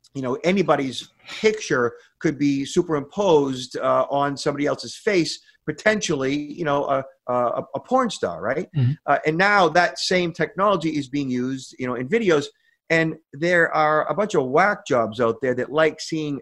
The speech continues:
Speaker 1: children's faces on adult women's bodies in,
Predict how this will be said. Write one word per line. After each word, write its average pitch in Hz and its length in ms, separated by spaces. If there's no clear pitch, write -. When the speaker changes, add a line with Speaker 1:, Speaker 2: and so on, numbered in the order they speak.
Speaker 1:
children's 160 760
faces 104 800
on 151 540
adult 156 420
women's 147 380
bodies 120 640
in, 151 440